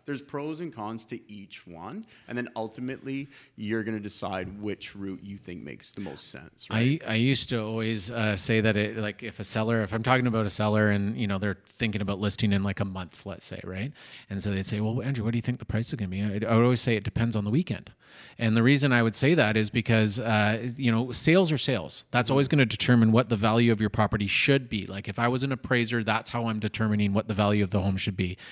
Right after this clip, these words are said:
Speaker 2: You take the house that's sold and you kinda make your compare, yeah, your
Speaker 1: Right.
Speaker 2: changes to figure it out. But it really depends what's on the market that weekend. If nothing good comes out in that price range that weekend,
Speaker 1: Yeah.
Speaker 2: you can be more aggressive with your pricing,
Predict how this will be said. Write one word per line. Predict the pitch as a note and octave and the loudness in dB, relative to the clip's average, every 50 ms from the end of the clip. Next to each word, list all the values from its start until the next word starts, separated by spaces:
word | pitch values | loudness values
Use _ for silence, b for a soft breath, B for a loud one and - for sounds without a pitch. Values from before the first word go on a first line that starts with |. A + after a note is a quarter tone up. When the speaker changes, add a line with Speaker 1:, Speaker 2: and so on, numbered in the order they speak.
| B B B | B B B
Speaker 2:
You | - F#2 | -14 -8
take | A2 G#2+ A2 - | -8 -8 -6 -6
the | A#2 | -4
house | G#2+ B2 B2 A#2 - | -2 -2 -2 -2 -4
that's | C3+ A2 - | -4 -4 0
sold | - A#2+ A2+ A2 A2+ A2+ A2 | 2 2 4 4 4 4 4
and | G2+ F#2 | 2 0
you | F2+ F2+ | -2 -2
kinda | - G#2 G#2 G2+ | 0 2 4 4
make | G#2 G#2+ G2+ - | 4 2 2 2
your | A#2+ A2 G#2+ G#2+ | 2 2 2 2
compare, | G#2 - - A#2 - A2+ A2+ - | 0 -4 -8 -4 -4 -4 -4 -2
yeah, | A2 G#2+ G2+ G2+ - | -2 -2 -2 -2 -4
your | G#2+ G#2 G#2+ | -6 -6 -6
Speaker 1:
Right. | G#2 G#2 G#2+ G2+ | -4 -4 -6 -4
Speaker 2:
changes | - A2+ A2 A2 A2 A2 G2+ | -2 0 0 0 0 -2 -4
to | - | -4
figure | - - A2 G2+ A#2+ | -6 -4 2 4 6
it | D3+ | 8
out. | F#3+ E3 - B B B B B B B B B B B _ - | 8 8 8 B B B B B B B B B B B _ 8
But | C3 C3+ C3+ - - - | 8 8 8 4 0 2
it | C#3 C#3 | 2 4
really | C#3+ C3+ F3 A#3+ C4+ | 6 6 6 6 6
depends | A#3 - - A2+ A2+ A2 G#2+ | 2 2 2 2 2 2 2
what's | B2 - | 0 0
on | - A#2 A#2+ | 0 0 0
the | A2+ | 2
market | G#2 G#2 A2+ C3 - A#2 - | 2 0 0 0 -2 -4 -2
that | A2+ G#2+ G2 G2 | -4 -4 -4 0
weekend. | G2 C#3 F#3+ - - C#3 - A2 - - - - | 0 0 0 0 -2 -4 -4 -6 -14 -18 -14 -2
If | C3+ C3 B2 - | -2 -2 0 2
nothing | C3 C#3+ G3 - - C#4+ B3 - | 2 2 4 4 2 0 0 2
good | - - A#2+ C3+ E3 | 4 4 4 4 2
comes | - - D3+ D3+ C3+ A2 | 0 -2 -2 -2 0 0
out | G#2+ G#2+ D3 G3 - | 2 2 0 0 -2
in | - A#2+ A2+ | -2 -2 0
that | A2+ A2+ B2 - | 2 0 0 -2
price | - - B2 A#2+ B2+ - - | -2 -2 0 0 0 -2 -2
range | D3+ D#3 F3+ G3 G3+ F#3+ - - - | -2 -2 -2 -2 -2 -4 -6 -6 2
that | A#2+ A2 A#2+ C3+ A2+ | 2 4 4 4 0
weekend, | A2 G#2 B2 - D#3+ E3+ F#3+ G#3+ F#3 | 0 -2 -2 -2 -2 -2 -2 -2 -2
Speaker 1:
Yeah. | - B2+ | 2 2
Speaker 2:
you | C#3+ D3+ | 2 2
can | - G3+ | 2 0
be | F#3 D3+ C#3+ | 0 2 0
more | B2+ A#2 G#2+ A2+ B2+ C3+ | 0 2 2 0 0 0
aggressive | C#3 A#2+ G#2 A2 A#2 D3+ F3 - - A2+ G2 F#2+ G#2+ | -2 -2 0 2 2 2 2 2 0 -2 -4 -2 -2
with | A2 A2 - | -2 -2 0
your | A#2 A2+ | -2 -2
pricing, | - - - E3 G3+ F#3+ - G#2 F#2 F#2+ G2+ | -2 0 2 2 2 2 0 -4 -4 -4 -4